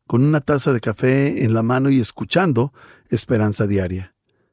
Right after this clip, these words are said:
Simplemente me siento animado. ¿Sabes a qué me refiero, verdad? A veces me siento muy condenado, pero siempre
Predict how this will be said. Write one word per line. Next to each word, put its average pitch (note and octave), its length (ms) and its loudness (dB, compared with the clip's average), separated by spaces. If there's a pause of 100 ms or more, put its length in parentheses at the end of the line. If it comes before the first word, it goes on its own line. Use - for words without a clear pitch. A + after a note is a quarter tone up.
(240)
Simplemente F#3 600 2
me C#3+ 120 2
siento G3 380 -2
animado. F#2+ 480 -4 (880)
¿Sabes G#3 300 0
a F3 40 0
qué C#3 120 -4
me D#3+ 120 0
refiero, C3 380 -2
verdad? F#2+ 280 -8 (840)
A A#2 100 -4
veces A#2+ 260 -2
me A#2+ 100 0
siento A#2+ 300 0
muy C3+ 360 4
condenado, C3 640 -2 (480)
pero A#2 180 0
siempre C3+ 640 2